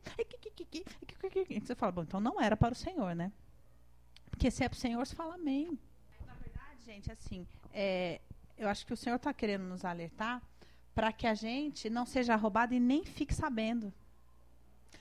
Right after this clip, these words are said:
Então, no caso de Tamar, ela ficou sabendo, né? Mas muitas vezes nós nem ficamos sabendo. Porque muitas vezes nós somos roubados por inimigos naturais e muitas vezes por,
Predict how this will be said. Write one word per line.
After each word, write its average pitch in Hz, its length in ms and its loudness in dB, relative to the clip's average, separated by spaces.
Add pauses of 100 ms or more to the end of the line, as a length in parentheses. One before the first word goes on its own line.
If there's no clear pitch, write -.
Então, 214 100 -4
no 220 60 4
caso 233 240 4
de 214 60 -2
Tamar, 220 340 0
ela 254 160 2
ficou 339 240 0
sabendo, 175 480 -2
né? 180 220 -6
Mas 208 180 2
muitas 247 320 4
vezes 254 180 4
nós 254 200 4
nem 285 160 2
ficamos 339 320 -4
sabendo. 269 540 -2 (380)
Porque 277 260 2
muitas 247 300 2
vezes 269 220 4
nós 262 180 2
somos 247 260 -2
roubados 202 420 2
por 254 240 4
inimigos 208 440 4
naturais 208 680 2
e 277 40 0
muitas 214 300 2
vezes 214 220 -4
por, 294 280 -6